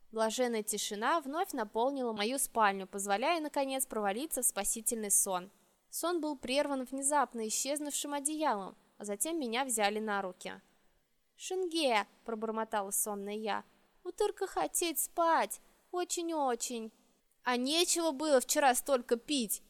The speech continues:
ворвался в мое сонное сознание голос Рыжего, а в следующую минуту я полетела куда-то. Выныривая из ванны, я была уже в совсем отвратительном настроении, а уж узрев довольную рожу Рыжего:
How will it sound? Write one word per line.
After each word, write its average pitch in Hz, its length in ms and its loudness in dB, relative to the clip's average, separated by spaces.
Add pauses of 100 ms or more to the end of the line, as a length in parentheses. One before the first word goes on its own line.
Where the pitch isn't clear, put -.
ворвался 214 500 2
в 208 40 -6
мое 208 180 0
сонное 208 380 -2
сознание 240 520 -2
голос 240 320 0
Рыжего, 208 540 -2 (260)
а 208 60 -12
в - 40 2
следующую 226 520 0
минуту 294 340 -4
я 285 200 0
полетела 233 600 0
куда-то. 196 560 0 (580)
Выныривая 254 480 2
из 240 160 2
ванны, 339 320 2
я 320 200 2
была 277 240 4
уже 247 180 0
в - 60 -2
совсем 262 500 4
отвратительном 220 640 0
настроении, 240 880 0 (240)
а 311 100 2
уж - 140 2
узрев 247 360 2
довольную 220 500 2
рожу 208 400 0
Рыжего: 330 580 0